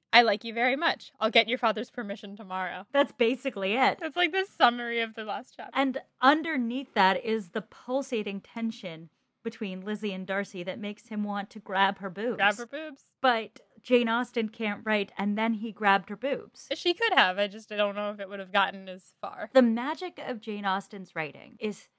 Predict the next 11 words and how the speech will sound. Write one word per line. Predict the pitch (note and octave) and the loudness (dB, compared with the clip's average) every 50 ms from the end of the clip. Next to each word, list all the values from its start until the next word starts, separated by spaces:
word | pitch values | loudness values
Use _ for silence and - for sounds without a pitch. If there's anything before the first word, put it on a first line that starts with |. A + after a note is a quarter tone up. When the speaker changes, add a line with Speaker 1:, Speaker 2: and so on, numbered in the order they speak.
| _ _ | _ _
Speaker 2:
how | _ - - G#3+ A3 A3+ B3+ C4+ A3+ G3 E3 - - | _ -16 -8 -2 0 0 2 0 -2 -4 -10 -12 -10
badly | F#3+ F#3 F#3+ F#3+ F#3 - - - - - - - _ _ _ _ _ _ _ - | -4 0 0 0 0 -2 -8 -14 -18 -18 -20 -20 _ _ _ _ _ _ _ -12
you | F3 G3+ | -10 -8
wanted | F3+ F#3 F#3 F#3 F3+ F3+ F3 E3+ | -4 -4 -4 -4 -6 -8 -8 -8
those | E3+ E3 F3 E3+ - - | -8 -10 -10 -12 -14 -20
two | - - - F#3 | -20 -20 -16 -16
to | D#3 D#3+ | -16 -16
kiss. | - _ _ E3+ B2+ F2+ A3 - - - | -18 _ _ -20 -20 -20 -20 -20 -14 -12
It's | A#3 - | -10 -6
like | B3 A#3 A3 A3 | -6 -6 -4 -6
an | G3+ | -8